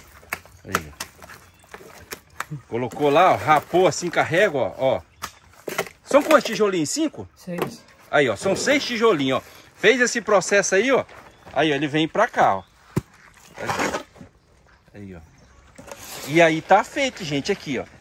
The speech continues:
Speaker 1: Aí esse sistema aqui, ele fica secando aqui agora, ó. Ô, seu,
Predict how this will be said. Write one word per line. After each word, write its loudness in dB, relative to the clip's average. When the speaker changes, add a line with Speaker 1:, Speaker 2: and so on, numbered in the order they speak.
Speaker 1:
Aí 6
esse 0
sistema 0
aqui, -2
ele 0
fica -6
secando -2
aqui -2
agora, 0
ó. -8
Ô, -2
seu, 4